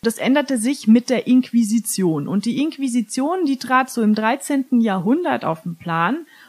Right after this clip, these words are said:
Die Inquisition hat Andersgläubige verfolgt. Also wer jetzt kein Mitglied der katholischen Kirche sein wollte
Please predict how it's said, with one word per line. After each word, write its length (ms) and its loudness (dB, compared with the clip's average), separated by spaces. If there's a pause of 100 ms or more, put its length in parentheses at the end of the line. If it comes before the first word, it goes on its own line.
(300)
Die 120 -4
Inquisition 840 0
hat 200 -4 (540)
Andersgläubige 960 2
verfolgt. 500 -4
Also 240 0
wer 160 2
jetzt 260 -6 (140)
kein 540 4
Mitglied 520 0
der 120 0
katholischen 680 -2
Kirche 360 -4
sein 280 -2
wollte 440 -2